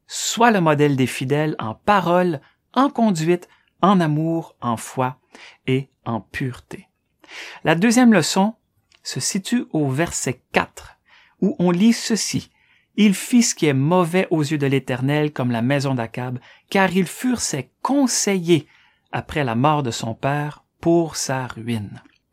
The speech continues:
Vers qui est-ce que je me tourne pour avoir des conseils selon Dieu lorsque j'en ai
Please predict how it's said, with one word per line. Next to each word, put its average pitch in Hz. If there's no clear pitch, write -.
Vers 185
qui 285
est-ce -
que 226
je 143
me 165
tourne 170
pour 147
avoir 156
des 120
conseils 185
selon 143
Dieu 113
lorsque 147
j'en 110
ai 139